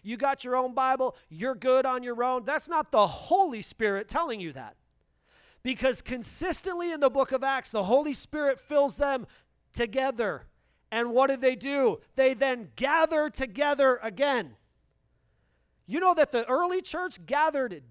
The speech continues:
daily? Daily. Not just on Sunday, not just in one wildlife group, daily. In fact, one of the indicators of the presence of the Holy Spirit is a desire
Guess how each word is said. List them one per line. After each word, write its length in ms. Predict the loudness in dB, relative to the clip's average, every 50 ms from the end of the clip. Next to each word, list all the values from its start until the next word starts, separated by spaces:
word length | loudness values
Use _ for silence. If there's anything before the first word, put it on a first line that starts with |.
| -18 _
daily? 680 | -6 -4 -4 -2 -4 -4 -4 -4 -6 -4 -6 -6 -8 -10 -14 -20 _ _ -20 -20 -20 _ _ _ _ _ _ _ _ _ -10
Daily. 500 | -8 -6 -4 -4 -4 -4 -4 -6 -8 -12 _
Not 160 | -6 -6 -6
just 200 | -6 -8 -6 -4
on 200 | -2 -2 -2 -4
Sunday, 580 | -2 0 0 0 0 2 2 2 4 2 0 -2 -10 _ _ _ _
not 200 | -4 -4 -4 -4
just 220 | -4 -8 -8 -6
in 120 | -6 -6 -2
one 260 | 0 2 2 2 2
wildlife 600 | 2 4 4 4 4 2 2 2 0 0 -2 -2
group, 340 | 0 4 4 4 4 2 -4 _ _ _ _ _ -20 -16
daily. 760 | -8 -6 -4 -2 -2 -2 -2 -4 -4 -4 -4 -4 -4 -6 -10 -16 -20 _ _ _ _ _ _ _ _ _ _ _ _ _ _ _ _ _ _ _
In 100 | -16 -14
fact, 360 | -6 -2 0 0 0 -2 -6 -14 -20 _ _ _
one 580 | -18 -14 -2 2 2 4 4 4 2 0 -4 -6 -10 _ _
of 220 | 0 0 0 0 -2
the 160 | -8 -12 -10 -12
indicators 760 | -10 -10 -8 -6 -8 -8 -6 -6 -6 -6 -4 -6 -6 -6 -6
of 140 | -8 -6 -6
the 100 | -6 -8
presence 520 | -6 -8 -8 -6 -6 -8 -10 -12 -6 -6
of 100 | -4 -2
the 100 | -2 -4
Holy 260 | -2 -2 -4 -4 -6
Spirit 380 | -10 -12 -10 -6 -4 -4 -2 -2
is 180 | -4 -8 -8 -8
a 100 | -10 -8
desire 640 | -8 -10 -12 -8 -6 -2 -2 -2 -2 -2 -4 -8 -10